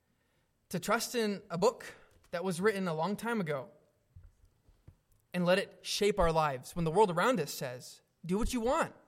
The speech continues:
do what feels right, do what makes sense, do what you know, do what feels good." And it takes faith to believe that it's gonna work out in the end.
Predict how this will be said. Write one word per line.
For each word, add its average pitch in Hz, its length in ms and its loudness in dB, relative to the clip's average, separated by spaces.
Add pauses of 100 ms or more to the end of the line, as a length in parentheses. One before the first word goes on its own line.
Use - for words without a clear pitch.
(320)
do 202 140 4
what 220 140 10
feels 247 320 2
right, 226 320 0 (100)
do 233 140 6
what 254 140 8
makes 220 260 0
sense, 175 580 -2 (460)
do 196 140 4
what 254 180 6
you 190 140 0
know, 170 560 0 (500)
do 220 140 0
what 233 160 -2
feels 180 320 -2
good." 147 420 -4 (2000)
And 196 100 -2
it 175 100 -4
takes - 300 -2
faith - 580 -6 (920)
to 196 100 0
believe 190 320 0
that 175 100 2
it's 165 120 -6
gonna 202 180 0
work 185 240 0
out 165 160 2
in 160 100 0
the 143 140 -4
end. 127 220 -10